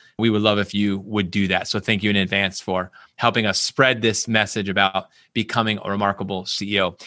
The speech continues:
We're in the midst of a five-part series, and this is part three. So if it's the week, this is hump day. We are in the middle. We're gonna accomplish this, and we're gonna jump over the hump of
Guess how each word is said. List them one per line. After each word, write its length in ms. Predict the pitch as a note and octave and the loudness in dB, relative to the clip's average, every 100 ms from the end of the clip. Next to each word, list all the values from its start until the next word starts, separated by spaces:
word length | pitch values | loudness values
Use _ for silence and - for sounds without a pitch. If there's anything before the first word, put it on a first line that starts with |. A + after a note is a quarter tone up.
| - | -2
We're 120 | A#2+ D#3 | 4 6
in 80 | |
the 80 | C#3+ | 6
midst 300 | B2+ C3 - | 4 2 2
of 100 | B2+ | 4
a 300 | A2+ G#2+ G#2 - | 4 2 0 -8
five-part 720 | - B2 B2 A#2 - A#2 G#2 | 2 4 4 2 2 2 2
series, 480 | - A#2 A2+ A2+ G#2 | -2 0 2 0 0
and 100 | G#2+ | -2
this 160 | G#2 | -2
is 120 | A2+ G2+ | -4 -6
part 320 | - A#2 G#2+ | -2 0 0
three. 360 | - A2+ A2+ | -4 0 0
So 320 | A2 G#2+ F#2+ F#2+ - - - | 0 -4 -4 -8 -20 -20 -12
if 140 | - | -2
it's 180 | A2 F#2 | -2 -2
the 140 | - G#2 | -2 2
week, 320 | A#2+ A#2+ A2 | 2 2 -2
this 160 | A2 | -2
is 100 | G2 | -2
hump 380 | - - B2+ A2+ | -6 0 0 0
day. 320 | - B2 A#2 - - - - | 2 2 2 -4 -20 -10 -2
We 180 | A#2 | 4
are 120 | B2 A2+ | 6 6
in 120 | A2+ | 4
the 80 | G#2 | 0
middle. 480 | A2+ B2 B2 A#2+ - - - | 4 6 4 0 -10 -20 -6
We're 160 | A#2 | -2
gonna 200 | A#2 G#2+ | 2 0
accomplish 540 | F#2+ - A#2 A2+ A2+ A2 | 0 0 2 2 0 2
this, 240 | A#2 A2 - - - | 2 0 -2 -14 -2
and 260 | A2 A2 | 0 0
we're 80 | A2+ | 0
gonna 180 | A#2 A2+ | 2 2
jump 320 | G2+ A#2+ A#2 | 2 2 0
over 440 | F#2+ A#2 A2 G#2+ G2 - _ - | -2 -2 0 0 -2 -16 _ -4
the 200 | G#2 F#2+ | 2 2
hump 400 | - D3 D3 - | 2 2 2 0
of 400 | - A2+ A2 G#2 | 2 4 4 2